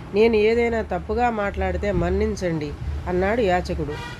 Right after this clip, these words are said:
రాజును ఆయన దాతృత్వాన్ని వేన్నోళ్ల పొగిడాడు. రథాన్ని ఆపి రాజుగారు, "ఎవరు నువ్వు?" అని అడిగారు. "అయ్యా,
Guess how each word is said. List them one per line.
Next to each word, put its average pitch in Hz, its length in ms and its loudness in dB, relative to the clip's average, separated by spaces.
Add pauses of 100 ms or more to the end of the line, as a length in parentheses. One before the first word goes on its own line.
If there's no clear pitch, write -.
(220)
రాజును 233 600 2
ఆయన 185 280 2
దాతృత్వాన్ని 202 960 2
వేన్నోళ్ల 196 560 2
పొగిడాడు. 170 520 0 (920)
రథాన్ని 208 540 4
ఆపి 214 260 2
రాజుగారు, 196 580 2
"ఎవరు 208 380 2
నువ్వు?" 226 400 0 (200)
అని 214 160 2
అడిగారు. 160 480 2 (420)
"అయ్యా, 202 480 2